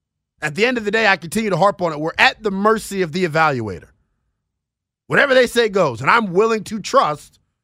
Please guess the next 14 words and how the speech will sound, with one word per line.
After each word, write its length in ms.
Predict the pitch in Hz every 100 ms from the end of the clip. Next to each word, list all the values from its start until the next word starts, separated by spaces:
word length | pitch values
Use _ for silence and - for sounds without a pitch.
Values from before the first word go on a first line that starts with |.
| _ _ _ _
whatever 380 | 131 160 208 233
they, 140 | 214
whichever 520 | 196 202 175 175 226 214
which 200 | 214 -
direction 360 | 185 190 -
they 80 | 175
wanna 200 | 165 151
go. 200 | 131 95 - _ _ _ _ _ _ _ _ _ _ _ -
<coughs> 500 | 339 339 - 214 135 _ _
I'm 180 | 175 311
on 140 | 294 147
board 240 | 160 123
with 180 | 101
it. 80 | 73